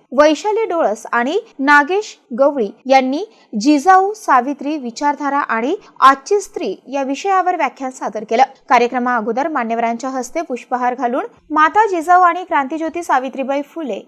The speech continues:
यांच्या प्रतिमेस पुष्पहार अर्पण करून अभिवादन करण्यात आलं.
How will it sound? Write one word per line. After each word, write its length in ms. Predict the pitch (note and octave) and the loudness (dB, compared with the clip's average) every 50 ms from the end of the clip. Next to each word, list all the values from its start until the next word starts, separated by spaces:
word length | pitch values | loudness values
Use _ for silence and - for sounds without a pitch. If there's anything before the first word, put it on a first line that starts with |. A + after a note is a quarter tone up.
| _ _ - | _ _ -14
यांच्या 260 | A#3+ A#3 A#3 C4+ C4+ | -14 -10 -8 -8 -6
प्रतिमेस 500 | C4+ C4 A#3 - C#4 B3+ B3+ C#4+ E4 - | -4 -4 -4 -4 -4 -6 -6 -6 -8 -8
पुष्पहार 480 | - - - - - C4+ C4+ C4+ C#4 | -10 -12 -12 -8 -8 -4 -2 -2 0
अर्पण 320 | C#4 A#3+ A3+ - C4+ C4+ C#4 | 0 -2 -2 -4 -6 -8 -4
करून 240 | C4+ C#4+ D4 E4 F4+ | -4 -4 -4 -4 -4
अभिवादन 520 | D#4+ C#4 D4 D#4 D#4+ E4 D#4 C#4+ E4 D#4 | -6 -6 -8 -6 -4 -4 -4 -4 -6 -8
करण्यात 280 | - C4 A#3 A3+ A#3 A3+ | -8 -10 -12 -8 -6 -2
आलं. 120 | - - | 0 0